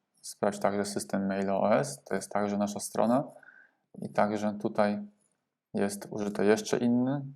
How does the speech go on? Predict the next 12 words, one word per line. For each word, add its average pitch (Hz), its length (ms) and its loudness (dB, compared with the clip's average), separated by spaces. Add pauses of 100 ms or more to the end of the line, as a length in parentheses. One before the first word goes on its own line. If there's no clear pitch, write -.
(140)
rodzaj 110 260 4
menu, 113 440 2 (840)
który 101 200 -4
też 104 200 0
można 101 320 4
wybrać 104 480 0 (140)
w - 100 -20
konfiguracji. 104 680 0 (1800)
Jeżeli 110 280 4
chcemy 113 480 6
zakładkę 110 540 6
dodać, 120 560 6